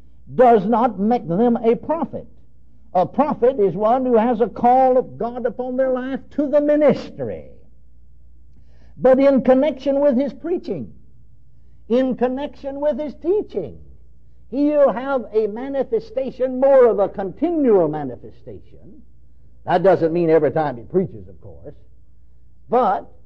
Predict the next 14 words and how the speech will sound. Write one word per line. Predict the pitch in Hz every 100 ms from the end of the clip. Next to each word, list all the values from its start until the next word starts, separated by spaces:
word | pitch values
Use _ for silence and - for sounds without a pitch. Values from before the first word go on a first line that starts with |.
| - -
I | 233 240
mean | 196 185 196 202 147 - -
more | 190 202
of | 190
a | 170
frequent | 165 214 208 151 135
manifestation | 139 131 120 135 - 147 113 185
or | 170
operation | 170 175 147 139 139 147 160 - - - -
of | - 196 156
the, | 160 185 170
uh, | 175 170 - - - - - - -
revelation | 202 247 240 247 254 - 165 143
gifts. | 156 95